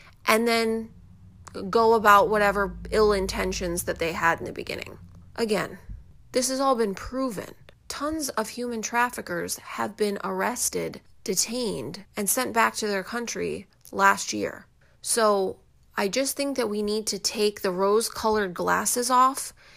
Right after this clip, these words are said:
and look at the fact that, let's say, half the people that are trying to come in are good and half of them are bad. We can't take all the bad ones just to let the good ones in.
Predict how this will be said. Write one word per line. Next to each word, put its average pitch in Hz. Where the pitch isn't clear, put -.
and 202
look 214
at 247
the 214
fact 196
that, 180
let's 226
say, 294
half 226
the 247
people 247
that 214
are 202
trying 208
to 202
come 202
in 196
are 185
good 190
and 190
half 202
of 185
them 185
are 180
bad. -
We 233
can't 285
take 233
all 196
the 202
bad 180
ones 233
just 226
to 226
let 196
the 190
good 180
ones 170
in. 135